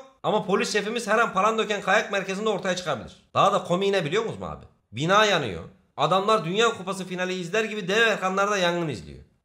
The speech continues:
Oğlum yapacak hiç mi işiniz yok? Niye şantiye ya da iş makinesi izleyen dayılar gibi toplanmış yangın izliyorsunuz abi? Yani muhtemelen abilerin kayışlar hafiften gevşemiş. Hayır, Hong Kong Çin'e bağlı bir yer. Çin lan Çin.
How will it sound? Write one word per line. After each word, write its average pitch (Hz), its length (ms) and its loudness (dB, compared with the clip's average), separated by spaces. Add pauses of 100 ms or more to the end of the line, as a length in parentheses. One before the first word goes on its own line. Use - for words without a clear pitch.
Oğlum 147 320 -4
yapacak 139 480 -4
hiç 156 200 -10
mi 123 80 -10
işiniz 85 340 -12
yok? 69 140 -18 (240)
Niye 175 220 -2
şantiye 170 440 -2
ya 160 140 -2
da 151 80 -4
iş 131 200 -8
makinesi 135 380 -8
izleyen 127 420 -6
dayılar 123 320 -4
gibi 117 240 -10
toplanmış 120 520 -8
yangın 107 280 -6
izliyorsunuz 95 420 -10
abi? 76 240 -10 (340)
Yani 151 240 -6
muhtemelen 147 600 -4
abilerin 143 500 0
kayışlar 156 460 -4
hafiften 147 540 -4
gevşemiş. 110 680 -8 (180)
Hayır, 135 360 0
Hong 190 320 0
Kong 214 300 0
Çin'e 196 320 4
bağlı 120 280 4
bir 85 60 -12
yer. 76 120 -14 (200)
Çin 240 380 2
lan 202 200 4
Çin. 160 380 -4